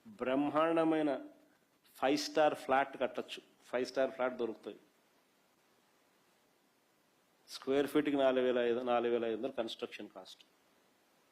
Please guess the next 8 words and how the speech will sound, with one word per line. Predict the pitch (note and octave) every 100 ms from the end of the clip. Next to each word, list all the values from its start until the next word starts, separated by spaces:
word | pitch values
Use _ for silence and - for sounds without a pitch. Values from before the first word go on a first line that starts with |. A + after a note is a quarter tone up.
| _ _ _ _ A#2
ఈరోజు | A#2 C3
నువ్వు | C#3+ C#3
అమరావతిలోని | C3 C#3 C#3+ C#3+ C#3+ C3+ C3
cost | - A#2+ C3 -
of | C3 B2
construction | B2 - B2 - D3 D#3+
స్క్వేర్ | - - B2+ B2+
ఫీట్కి | - C3